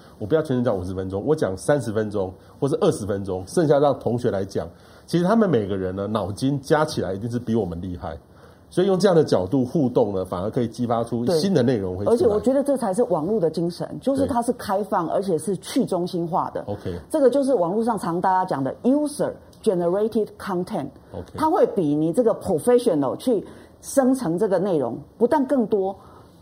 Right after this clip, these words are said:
Speaker 2: 不，不但更丰富，而且它是更多元的。
Speaker 1: 嗯，好，所以今天各位看到这集，你就可以知道说，整个台湾最重要的这个商周的集团哦，它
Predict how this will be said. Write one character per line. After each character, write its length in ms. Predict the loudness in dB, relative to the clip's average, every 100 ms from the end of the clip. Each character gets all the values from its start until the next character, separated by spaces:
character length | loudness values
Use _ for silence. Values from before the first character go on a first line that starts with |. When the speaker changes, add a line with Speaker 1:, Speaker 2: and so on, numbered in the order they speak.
| -12 -2
Speaker 2:
不， 160 | -2
不 180 | 2 2
但 160 | 4 2
更 160 | 0
丰 240 | 0 -2 -2
富， 80 | -2
而 140 | -2
且 140 | -2
它 120 | -8 -8
是 80 | -4
更 140 | -4 -2
多 260 | 0 0 0
元 160 | -2 -4 -8
的。 100 | -14 -8
Speaker 1:
嗯， 260 | -6 -6 -8
好， 180 | -10 -6
所 160 | 0 0
以 100 | 0
今 140 | 0 2
天 240 | 4 2
各 160 | 2 4
位 240 | 6 2 0
看 140 | 0
到 100 | 0
这 140 | 0
集， 220 | -2 -4 -6
你 80 | -4
就 100 | -2
可 80 |
以 60 | -2
知 140 | -2
道 160 | -2 -2
说， 240 | -2 -6 -6 -18 -6
整 140 | -2
个 80 | -2
台 160 | 0 0
湾 160 | 2
最 160 | 2 0
重 200 | 2 0
要 180 | 2 0
的 160 | -2
这 100 | -6
个 100 | -6
商 320 | -6 -4 -4 -2
周 300 | 2 2 2
的 180 | -2
集 220 | -4 -8 -6
团 240 | -4 -4
哦， 160 | -6 -4
它 220 | -2